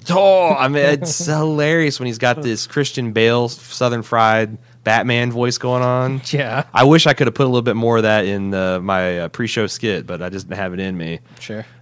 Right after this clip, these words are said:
Speaker 1: Um, then again, we saw the duct tape gun to the table.
Speaker 2: Yep.
Speaker 1: Um, I thought it was funny how, uh, <laughs> Daryl's, like, little head, you know, he's, like, watching
Speaker 2: Yeah,
Speaker 1: the
Speaker 2: he's in the
Speaker 1: beginning of the
Speaker 2: window.
Speaker 1: meeting. He's like, "Weep."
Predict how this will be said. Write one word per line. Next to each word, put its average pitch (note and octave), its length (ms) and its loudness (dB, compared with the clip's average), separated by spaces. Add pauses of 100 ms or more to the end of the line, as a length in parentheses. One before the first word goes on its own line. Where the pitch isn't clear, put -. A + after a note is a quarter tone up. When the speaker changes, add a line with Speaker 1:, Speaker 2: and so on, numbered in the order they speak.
Speaker 1:
Um, G#2+ 580 2
then B2 160 -2
again, C3+ 160 0
we C3 80 0
saw B2 280 4
the G#2+ 500 -4
duct A2 240 -2
tape A2+ 440 -4
gun B2 300 -2
to D#3+ 80 -4
the D3+ 60 -10
table. D#3+ 680 0 (240)
Speaker 2:
Yep. A2 260 -12
Speaker 1:
Um, G#2+ 320 0
I A2+ 120 0
thought A3+ 240 6
it E3+ 40 6
was C3+ 140 0
funny D#3 380 2
how, A2+ 720 4
uh, A#2+ 100 -4
<laughs> - 800 -12
Daryl's, C3+ 600 6
like, B2 140 4
little C3+ 200 2
head, C3 500 2 (440)
you C3+ 80 -2
know, C3 80 4
he's, D3+ 180 0
like, D3 140 4
watching B2+ 340 6
Speaker 2:
Yeah, F3+ 120 8
Speaker 1:
the E3 60 8
Speaker 2:
he's B2+ 200 2
in E3+ 180 4
the D3 80 0
Speaker 1:
beginning C#3 480 4
of D3+ 60 4
the D#3 80 4
Speaker 2:
window. - 20 2
Speaker 1:
meeting. C3 380 2
He's C3 100 -4
like, C3+ 140 2
"Weep." A4 720 -2